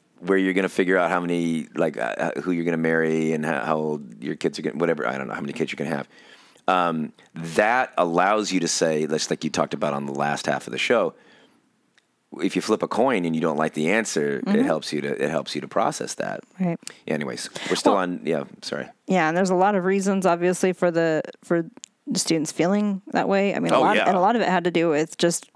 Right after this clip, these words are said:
Speaker 2: unrest with the world and whether
Speaker 1: Yeah.
Speaker 2: they wanna bring other human beings into this world,
Speaker 1: Or
Speaker 2: given
Speaker 1: whether,
Speaker 2: the
Speaker 1: yeah.
Speaker 2: backdrop of it, or whether they can properly provide and care for children, or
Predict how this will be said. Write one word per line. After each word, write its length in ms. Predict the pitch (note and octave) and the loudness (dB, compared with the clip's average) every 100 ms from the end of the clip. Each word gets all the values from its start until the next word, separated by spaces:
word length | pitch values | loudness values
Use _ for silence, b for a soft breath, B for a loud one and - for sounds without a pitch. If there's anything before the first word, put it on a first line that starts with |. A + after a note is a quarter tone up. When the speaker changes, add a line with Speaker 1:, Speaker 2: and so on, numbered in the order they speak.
| - | -2
Speaker 2:
unrest 840 | D3+ F3 F3+ F3 E3 E3 - - | 0 2 0 0 2 2 2 0
with 200 | - E3+ | 0 0
the 80 | D3+ | 0
world 500 | D3 E3 F3 E3 F3 | 2 2 4 2 0
and 260 | - E3 D#3+ | 0 0 2
whether 180 | D#3 F3+ | 2 4
Speaker 1:
Yeah. 40 | |
Speaker 2:
they 80 | E3 | 2
wanna 200 | D#3+ D#3+ | 2 0
bring 380 | E3 E3+ E3 E3 B B B B | 0 0 0 -4 B B B B
other 180 | - F3+ | 0 0
human 280 | E3+ F#3+ F3 | 0 0 0
beings 340 | F3+ F3+ F3 | 0 0 0
into 220 | E3 G#3 C#4 | 0 2 4
this 240 | A#3+ - | 2 0
world, 560 | D3+ D3+ D3+ D#3 C3 - B | 0 2 2 0 -2 -10 B
Speaker 1:
Or 140 | A#2+ A#2+ | 4 6
Speaker 2:
given 100 | C3 - | 6 4
Speaker 1:
whether, 240 | C#3 B2+ | 4 2
Speaker 2:
the 80 | A#2 | 4
Speaker 1:
yeah. 120 | B2 A#2 | 4 4
Speaker 2:
backdrop 540 | E3+ A3+ G3+ D#3+ E3 | 2 2 2 2 2
of 140 | - C#3 | 0 2
it, 180 | F3 | 2
or 180 | - F#3 | 2 2
whether 240 | F#3 F#3 G3 | 2 2 4
they 140 | G3 | 2
can 380 | - G#3+ G#3+ F#3+ | 2 0 2 -2
properly 600 | - - G3 A#3+ B3 B3 | -6 0 2 2 0 0
provide 540 | - A3 A3 C4 C4+ | 0 2 2 2 2
and 160 | B3+ B3+ | 2 2
care 220 | C4 C#4+ | 2 0
for 560 | - G#3 G#3 A3 A3 A#3 B B B B B _ _ | 0 2 2 2 2 -2 B B B B B _ _
children, 600 | - - G#3 A3 A#3 B3+ - _ - | -2 2 4 4 4 0 -2 _ 2
or 460 | G3 G3 A3+ C#4 | 4 6 4 0